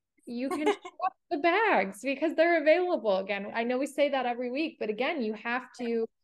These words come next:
Speaker 1: just continue with a message over and over again, because that's another thing that goes in a story. Repetition is key, consistency
Speaker 2: Yeah.
Speaker 1: is key. So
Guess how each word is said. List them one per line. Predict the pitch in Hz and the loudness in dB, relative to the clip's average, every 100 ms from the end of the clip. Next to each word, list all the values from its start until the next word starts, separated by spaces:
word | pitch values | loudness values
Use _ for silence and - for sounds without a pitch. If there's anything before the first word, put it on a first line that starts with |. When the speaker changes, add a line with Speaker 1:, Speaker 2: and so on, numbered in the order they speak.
| _ _ _ _ 214 | _ _ _ _ 2
Speaker 1:
just | 233 233 - _ - _ - | 2 2 -4 _ -20 _ -6
continue | 254 233 233 233 226 240 247 262 262 262 - _ - | -2 -2 -2 -4 0 2 2 2 2 0 -2 _ -6
with | 226 220 | -4 -2
a | 233 | -4
message | 196 208 247 247 214 | -4 -2 -2 0 0
over | 190 208 | -2 -2
and | 208 | -2
over | 240 311 262 | -4 0 0
again, | 202 180 185 214 | 0 -2 -4 -6
because | 220 220 208 - - | -6 -6 -8 -10 -4
that's | 233 233 | -4 -2
another | 233 240 233 | -4 -2 -4
thing | 214 190 | -4 -6
that | 196 | -4
goes | 202 190 | -4 -2
in | 190 | -4
a | 190 | -6
story. | - 277 302 214 185 185 | -2 2 2 2 0 -2
Repetition | 208 208 226 220 208 202 | -2 -2 -6 -8 -8 -10
is | 190 185 | -10 -12
key, | - 190 160 165 | -12 -10 -10 -14
consistency | 202 190 190 - 190 202 | -12 -12 -14 -14 -6 -2
Speaker 2:
Yeah. | 208 | -2
Speaker 1:
is | 208 | -4
key. | _ _ _ _ _ 196 | _ _ _ _ _ -6
So | 180 170 | -6 -6